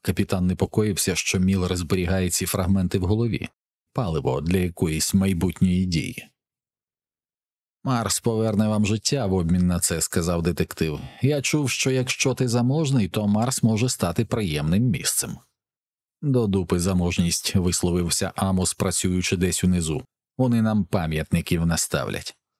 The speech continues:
«У нас домовленість з Фредом. Він має перебити наші будь-які сторонні контракти», — сказав Голден. «Звісно, це не те, щоб контракт».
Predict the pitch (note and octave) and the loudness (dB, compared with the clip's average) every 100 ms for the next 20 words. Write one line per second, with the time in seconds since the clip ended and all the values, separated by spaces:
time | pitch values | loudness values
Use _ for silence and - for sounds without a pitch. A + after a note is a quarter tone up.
0 | _ _ _ _ _ _ _ A2+ A2+ G2 | _ _ _ _ _ _ _ 0 0 0
1 | G2 B2 C#3+ G2+ F2 F2 - G2 F2+ E2 | 0 0 2 2 2 0 0 0 0 -2
2 | - F2+ D2 D2 A#1 - A2 D3 C#3+ C#3 | -2 -2 0 -2 -2 0 2 2 2 0
3 | C3+ C3 B2+ C3 B2+ B2 - A2+ A#2+ A2+ | 0 0 0 0 0 2 0 2 2 2
4 | A2+ - G2+ - G#2 G#2 G2+ G2+ F#2+ E2+ | 2 0 0 0 0 2 2 0 -2 -2
5 | - - - - - - D#2+ D#2+ D#2+ D2 | -4 -6 -10 -8 -4 -2 -2 -2 -2 -2
6 | A#1+ G1+ - G2+ F#2 G#2+ C#3+ B2+ G2+ - | -2 -8 -2 0 2 0 2 0 0 0
7 | F#2+ F2+ F#2+ - F2 - E2 - E2+ D2 | 0 2 2 0 -2 -4 -6 -2 -2 0
8 | - F#2 D3 - | -2 -2 -4 -8